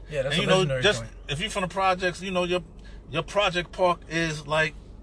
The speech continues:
Speaker 2: a stadium out there.
Speaker 1: Absolutely,
Speaker 2: You go
Speaker 1: yeah.
Speaker 2: out there and you, you know, you try to bust people ass.
Speaker 1: Yeah.
Speaker 2: And, um, yeah, so.
Speaker 1: Well,
Speaker 2: Yeah.
Speaker 1: you, you spilled the beans. You, you told everybody I'm from East New York.
Speaker 2: Right.
Speaker 1: Right, so I, I gotta give a shout out to my people's East New York. Fucking,
Speaker 2: All
Speaker 1: um,
Speaker 2: day.
Speaker 1: um, Cypress Park.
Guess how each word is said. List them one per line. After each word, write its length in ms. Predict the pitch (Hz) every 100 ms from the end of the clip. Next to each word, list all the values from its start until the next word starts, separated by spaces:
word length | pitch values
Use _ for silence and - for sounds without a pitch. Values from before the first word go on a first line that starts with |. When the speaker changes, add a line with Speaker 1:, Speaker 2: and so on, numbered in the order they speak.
| -
Speaker 2:
a 60 | 131
stadium 520 | - 170 202 170 147
out 220 | 135 123
there. 160 | 117 90 -
Speaker 1:
Absolutely, 440 | 147 151 165 180
Speaker 2:
You 40 | 120
go 120 | 139
Speaker 1:
yeah. 80 | 143 143
Speaker 2:
out 140 | -
there 140 | 147
and 100 | 143
you, 100 | 147 131 151
you 100 | 175
know, 140 | 165
you 80 | 170 143
try 200 | - 170
to 60 | 160
bust 360 | - 151 156
people 280 | 165 151 160
ass. 340 | 180 170 113 -
Speaker 1:
Yeah. 220 | 156 139 113 - -
Speaker 2:
And, 180 | 120 123
um, 200 | 123 120 151
yeah, 160 | 214
so. 220 | 170 127 120 - - - -
Speaker 1:
Well, 100 | 170
Speaker 2:
Yeah. 140 | 175 202
Speaker 1:
you, 80 | 190
you 60 |
spilled 260 | 202 220 175
the 60 |
beans. 440 | 143 190 165 131 123
You, 100 | 165
you 280 | 143 151 165
told 240 | - 175
everybody 320 | 147 143 147
I'm 80 | 139
from 160 | - 139
East 160 | 131 143
New 60 |
York. 220 | 143 120 - - 139
Speaker 2:
Right. 180 | 120 - - -
Speaker 1:
Right, 160 | 156 156
so 180 | 180
I, 320 | 160 160 185 175
I 40 |
gotta 160 | 180 170
give 160 | 170
a 60 | 160
shout 200 | - 156
out 80 | 147
to 80 |
my 120 | 151 139
people's 280 | 165 143 143
East 180 | 131
New 60 | 147
York. 180 | 131 117 - - - - -
Fucking, 360 | - 185 180 180
Speaker 2:
All 120 | 165
Speaker 1:
um, 60 | 160
Speaker 2:
day. 180 | 123 107 - - -
Speaker 1:
um, 280 | 170 165 147
Cypress 360 | - 190 180 -
Park. 220 | 135